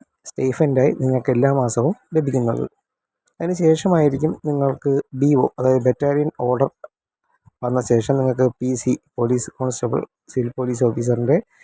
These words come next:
നമ്പർ വന്ന് നിങ്ങൾക്ക് അലവൻസ് ഉൾപ്പെടെ ലഭ്യമാവുന്നത്. ആദ്യത്തെ പ്രവൃത്തി ദിനം തുടങ്ങുന്നത് നിങ്ങൾ ചേർ-, ചേ-, ജോയിൻ ചെയ്യുന്ന ദിവസത്തെ പ്രവൃത്തി ദിനമാണെങ്കിൽ അന്ന് മുതലായിരിക്കും.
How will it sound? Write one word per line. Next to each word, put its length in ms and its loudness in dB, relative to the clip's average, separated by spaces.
നമ്പർ 480 0
വന്ന് 600 -2
നിങ്ങൾക്ക് 420 -4
അലവൻസ് 440 0
ഉൾപ്പെടെ 540 -4
ലഭ്യമാവുന്നത്. 840 -2
ആദ്യത്തെ 540 0
പ്രവൃത്തി 300 2
ദിനം 260 2
തുടങ്ങുന്നത് 440 2
നിങ്ങൾ 200 2
ചേർ-, 340 2
ചേ-, 480 2
ജോയിൻ 320 2
ചെയ്യുന്ന 560 0
ദിവസത്തെ 640 -2
പ്രവൃത്തി 380 -2
ദിനമാണെങ്കിൽ 560 0
അന്ന് 200 0
മുതലായിരിക്കും. 920 -4